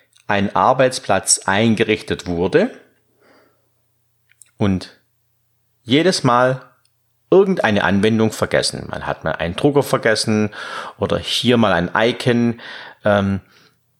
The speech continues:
die E-Mail-Funktion gab es nicht und so weiter. Also immer, es wurde immer grundsätzlich etwas vergessen. Man hat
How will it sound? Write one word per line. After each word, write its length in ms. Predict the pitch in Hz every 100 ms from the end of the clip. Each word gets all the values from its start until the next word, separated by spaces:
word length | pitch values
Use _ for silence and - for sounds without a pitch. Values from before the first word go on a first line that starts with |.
| _ _ _ _ _ _ _ _ _ _ -
die 260 | 147 151
E-Mail-Funktion 1500 | 160 139 127 123 123 127 - _ - 120 113 - 113 104 104 92
gab 320 | 95 98 -
es 220 | 98 -
nicht 260 | 107 - -
und 160 | 226
so 160 | - 101
weiter. 360 | 76 69 65
Also 200 | 120 123
immer, 240 | 165 143 143
es 200 | 147 -
wurde 200 | 156 147
immer 500 | 147 156 165 175 165
grundsätzlich 840 | - 98 92 - 107 - 117 -
etwas 840 | 90 - - 101 - - - _ _
vergessen. 580 | - - 73 65 - - _ _ _ _ _ _ _ _ _ _ _ _ _ _ _ _ _ _ _ _ _ _ _ _ _ _ _ _
Man 240 | 95 85
hat 420 | 101 - - -